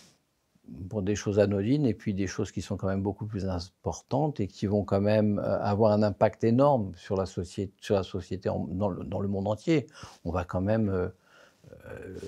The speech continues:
bloquer les gens chez eux, on va les obliger à porter des masques, on va les obliger à faire des, euh, des autorisations pour aller se promener, euh, pour sortir de chez soi. Si vous avez un chien, vous avez le droit d'aller un peu plus loin que celui qui n'a pas de chien. Enfin bon, il faut arrêter, quoi.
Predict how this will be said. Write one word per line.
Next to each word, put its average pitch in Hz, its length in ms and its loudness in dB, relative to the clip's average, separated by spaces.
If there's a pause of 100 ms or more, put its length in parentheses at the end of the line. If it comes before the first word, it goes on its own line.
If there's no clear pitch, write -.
(100)
bloquer 101 580 2
les 110 120 6
gens 107 160 0
chez 117 340 0
eux, 175 100 2
on 143 80 2
va 95 100 -2
les 92 220 -2
obliger 107 320 4
à 110 60 4
porter 107 260 -2
des 120 120 2
masques, 170 300 0
on 104 60 -2
va 101 120 4
les 101 180 2
obliger 117 480 6
à 107 80 8
faire 107 220 2
des, 104 260 2
euh, 95 240 2 (640)
des 104 180 -2
autorisations 107 680 2
pour 107 160 0
aller 110 100 2
se 104 100 -4
promener, 117 560 4
euh, 104 240 2
pour 95 200 -6
sortir 110 320 0
de 107 100 0
chez 107 160 -2
soi. 143 460 0 (280)
Si - 160 -4
vous 113 180 4
avez 113 160 8
un 110 100 4
chien, 127 240 4
vous 110 100 4
avez 107 140 8
le 107 80 6
droit 104 140 6
d'aller 101 200 4
un 101 80 0
peu 110 140 2
plus 110 160 -2
loin 117 180 2
que 117 140 -2
celui 110 200 -2
qui 104 100 -2
n'a 90 40 -2
pas 104 140 4
de - 40 -4
chien. - 160 -6
Enfin - 140 -6
bon, 98 160 -2
il 82 60 -6
faut - 120 -4
arrêter, 104 360 0
quoi. 95 180 -12